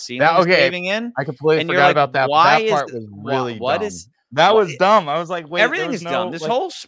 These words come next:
Speaker 2: th-, this movie is really dumb." And it j-, this movie could, if this movie would have delivered on exactly what you and I thought it was going in, where it's like,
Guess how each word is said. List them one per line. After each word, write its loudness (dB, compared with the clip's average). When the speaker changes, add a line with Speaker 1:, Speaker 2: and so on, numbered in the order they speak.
Speaker 2:
th-, -6
this -10
movie -6
is -12
really -8
dumb." -4
And -6
it -10
j-, -20
this -8
movie -8
could, -6
if -4
this -12
movie -6
would 0
have -4
delivered -4
on -4
exactly -8
what -8
you -8
and -6
I -6
thought -8
it -12
was -8
going -10
in, -10
where -10
it's -14
like, -14